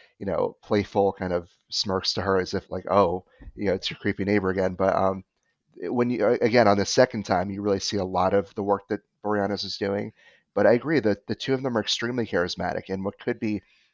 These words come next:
throwaway, you know, fluffy romantic scenes, there's a lot of truth in what they're doing.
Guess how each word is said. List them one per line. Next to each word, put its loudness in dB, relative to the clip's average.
throwaway, 2
you -10
know, -4
fluffy 0
romantic 0
scenes, -6
there's -2
a -8
lot -2
of 2
truth -6
in -4
what -4
they're -6
doing. -2